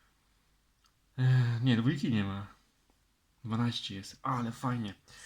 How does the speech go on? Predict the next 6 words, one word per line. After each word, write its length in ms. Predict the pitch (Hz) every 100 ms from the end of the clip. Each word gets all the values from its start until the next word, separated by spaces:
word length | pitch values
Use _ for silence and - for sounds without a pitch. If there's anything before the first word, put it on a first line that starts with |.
| - - -
Dobrze. 400 | 165 147 110 107 - _ _ _ _ _ _ _ 131
Dwudziestka 400 | 143 170 160 143
piątka 540 | 175 180 - 175 170 143 - - - - - - _ 127
okazała 320 | 139 139 139
się 220 | 139 139
szczęśliwa. 600 | 143 151 135 117 123 180